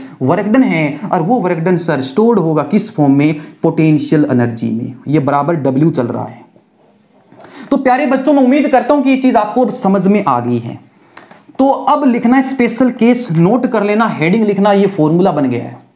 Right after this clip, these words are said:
अगर आपको किसी एक angle से दूसरे angle पर जाना हो और change in potential energy देखना हो, potential energy देखना हो,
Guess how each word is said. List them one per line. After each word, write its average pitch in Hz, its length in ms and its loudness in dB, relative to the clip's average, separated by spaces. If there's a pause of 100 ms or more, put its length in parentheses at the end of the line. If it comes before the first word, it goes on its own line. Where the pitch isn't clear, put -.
(600)
अगर 226 240 2
आपको 262 280 0
किसी 254 260 0
एक 247 320 -2
angle 233 240 2
से 240 160 0
दूसरे 240 360 0
angle 233 140 2
पर 226 160 0
जाना 196 280 0
हो 202 180 2 (360)
और 196 220 -2
change 233 220 2
in 226 160 0
potential 214 480 0
energy 202 280 2
देखना 196 260 2
हो, 196 80 2
potential 190 480 0
energy 185 260 0
देखना 170 280 0
हो, 196 180 0